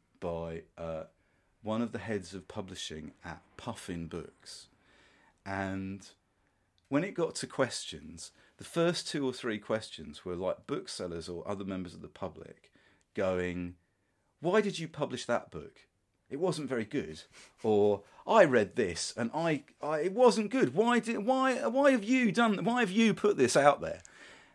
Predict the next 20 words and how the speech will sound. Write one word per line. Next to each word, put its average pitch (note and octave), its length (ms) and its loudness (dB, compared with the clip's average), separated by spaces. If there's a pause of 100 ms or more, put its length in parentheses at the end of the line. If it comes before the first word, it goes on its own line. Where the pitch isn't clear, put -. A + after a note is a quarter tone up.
(140)
And D#3+ 120 -2
she A3+ 260 -2
said, F#2 440 -2
she - 160 -6
slightly F#3 400 0
lost E3+ 240 -4
her D#3+ 80 -4
temper E3+ 380 -4
and G#2 120 -2
said D#3 200 -6
something G#2+ 220 -4
I've G2+ 140 -6
never C#3+ 140 0
forgot. D3+ 320 -6
She - 140 -8
went, D#3+ 260 0 (280)
"No, G#3+ 200 6
you F#3+ 260 2
don't A#3 260 6
understand. E3 840 0